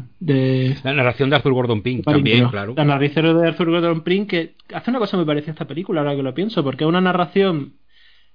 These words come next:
Speaker 1: de aventura en el mar, digamos, eh, realista dentro de todo lo, de todo lo estrambótico que ocurre,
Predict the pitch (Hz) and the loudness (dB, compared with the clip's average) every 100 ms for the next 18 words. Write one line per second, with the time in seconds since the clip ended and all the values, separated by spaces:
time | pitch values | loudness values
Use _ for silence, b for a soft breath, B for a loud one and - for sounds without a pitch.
0 | - 151 139 135 160 170 180 175 170 170 | -8 -4 -2 -4 -2 2 2 0 -2 -4
1 | 180 190 151 143 160 175 165 160 160 151 | -4 -4 -6 -6 -6 -4 -4 -4 -4 -8
2 | 143 135 139 139 139 - _ - - _ | -6 -6 -6 -8 -10 -18 _ -20 -20 _
3 | - 151 143 147 220 208 165 147 143 143 | -10 -2 2 2 2 2 0 0 -4 -8
4 | 139 143 139 131 131 127 131 131 131 - | -8 -8 -6 -6 -4 -4 -6 -6 -10 -20
5 | - _ - 139 127 131 131 131 127 127 | -20 _ -10 -8 -4 -2 0 0 0 0
6 | 123 127 127 - 135 156 151 143 139 135 | 0 0 -2 0 2 2 2 2 0 2
7 | 170 165 | 2 2